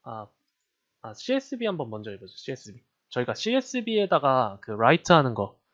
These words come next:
그거를 안 했기 때문에 그거 하면서 퍼페티어도 저희가 처음으로 한번 사용을 해볼게요. 예, 퍼페티어는 진짜 처음 해보신 분들은 막, "와,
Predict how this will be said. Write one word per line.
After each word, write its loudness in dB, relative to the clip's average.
그거를 8
안 6
했기 0
때문에 -2
그거 10
하면서 4
퍼페티어도 0
저희가 -12
처음으로 -4
한번 -8
사용을 -4
해볼게요. -8
예, -14
퍼페티어는 -4
진짜 -8
처음 -2
해보신 -4
분들은 -6
막, -14
"와, 6